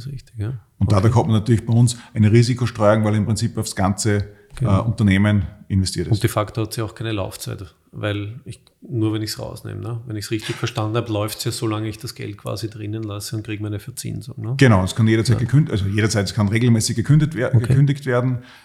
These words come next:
Speaker 2: äh, erstmals nach einem Jahr
Speaker 1: Mhm.
Speaker 2: und dann mit einer Kündigungsfrist, glaub ich, von drei Monaten.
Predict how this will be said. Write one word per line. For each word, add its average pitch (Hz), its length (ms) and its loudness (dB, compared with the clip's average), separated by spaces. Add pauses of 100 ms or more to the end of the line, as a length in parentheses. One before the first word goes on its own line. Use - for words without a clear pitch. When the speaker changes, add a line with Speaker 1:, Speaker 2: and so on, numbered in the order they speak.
(200)
Speaker 2:
äh, 104 400 4
erstmals 101 380 2
nach 101 100 -2
einem 92 240 0
Jahr 127 520 0
Speaker 1:
Mhm. 117 320 8 (100)
Speaker 2:
und 104 280 2
dann 104 240 2
mit 104 120 0
einer 101 160 0
Kündigungsfrist, 107 580 0
glaub 104 140 -6
ich, 101 60 -10
von 101 180 -10
drei 101 160 -2
Monaten. 87 560 -6